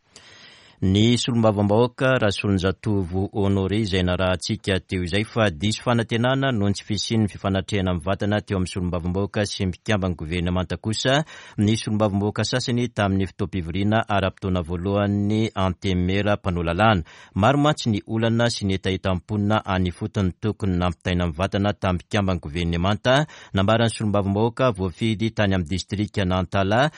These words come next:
na Sir Julien fa rehefa misy lahadinika mahakasika amin'ny vatana ny raharaha anatin'ny antemeram-pirenena,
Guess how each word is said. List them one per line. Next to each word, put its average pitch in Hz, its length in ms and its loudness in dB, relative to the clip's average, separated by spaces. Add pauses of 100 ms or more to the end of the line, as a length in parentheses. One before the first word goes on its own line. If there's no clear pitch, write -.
(180)
na 104 220 4
Sir 104 340 -2
Julien 101 480 -2
fa 101 300 0
rehefa 98 320 -2
misy 104 300 -2
lahadinika 98 680 0
mahakasika 95 600 -2
amin'ny 87 120 -2
vatana 98 220 -2
ny 92 320 0
raharaha 95 280 0
anatin'ny 92 440 0
antemeram-pirenena, 90 1120 0